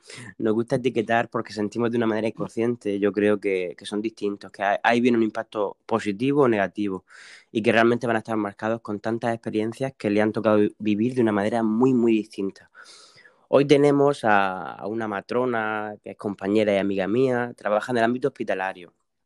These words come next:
Y ella dice que, que no es muy de redes, pero que hace un añito, cuando comenzó todo esta pe-, todo este periodo del confinamiento, pues decidió junto con otra compañera matrona, eh, comenzar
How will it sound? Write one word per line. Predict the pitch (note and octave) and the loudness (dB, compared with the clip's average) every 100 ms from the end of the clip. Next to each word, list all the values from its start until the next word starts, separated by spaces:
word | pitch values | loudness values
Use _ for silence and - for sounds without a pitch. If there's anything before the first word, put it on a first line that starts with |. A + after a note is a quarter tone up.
| _ _ _ _ _ | _ _ _ _ _
Y | G#2 | 0
ella | A2 | 2
dice | G#2+ A#2 | 2 0
que, | G#2 G2 F#2 F2 - | 0 0 -2 -8 -6
que | G2 | -2
no | G2+ | 0
es | |
muy | G#2+ | 2
de | G#2 G2 | 0 0
redes, | G#2 G#2+ - | 0 0 -2
pero | G2 | -6
que | G2 | -6
hace | F#2+ | -6
un | G#2 | -4
añito, | G2 G2+ G#2 G2 | 0 0 0 -4
cuando | F#2+ F2+ F2+ | -2 -4 -4
comenzó | F2+ F2 G#2 | -6 -6 -4
todo | F#2 | -2
esta | G#2 G#2 | -2 0
pe-, | G2 - - - - - | -2 -4 -10 -18 -18 -6
todo | - | -4
este | - A#2 | 0 2
periodo | A2 A2 A2 | 4 6 6
del | A2 A2 | 4 2
confinamiento, | A2 G#2 A2 G2 G2+ G2+ G#2+ | -2 -2 -2 -2 -2 -4 -6
pues | G2 F#2+ | -6 -8
decidió | F2 - G2+ G2+ | -8 0 2 2
junto | - A#2+ A#2 G2+ | 2 -2 0 -2
con | G2 F#2+ - - | 0 -2 -4 -6
otra | G#2 A2 | 0 2
compañera | G#2 G#2 G#2+ A2 G#2 | 2 2 2 2 2
matrona, | G2+ - A2+ A2 A2+ _ - - - | 0 0 0 0 -2 _ -20 -20 -2
eh, | G2+ F#2+ F#2 C#2+ - | 2 2 0 -4 2
comenzar | G#2+ G2 F#2+ - A#2 G#2 | 4 6 2 2 4 4